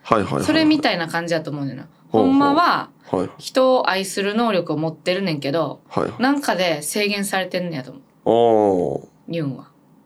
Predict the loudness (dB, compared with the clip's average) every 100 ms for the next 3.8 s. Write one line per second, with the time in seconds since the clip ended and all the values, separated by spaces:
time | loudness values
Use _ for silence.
0 | _ -2 0 0 0 0 0 2 2 4
1 | 2 0 -2 -2 -4 -8 _ _ _ -16
2 | -12 -14 -16 -8 -2 0 0 -2 -4 -4
3 | -6 -8 -16 _ _ _ -18 -18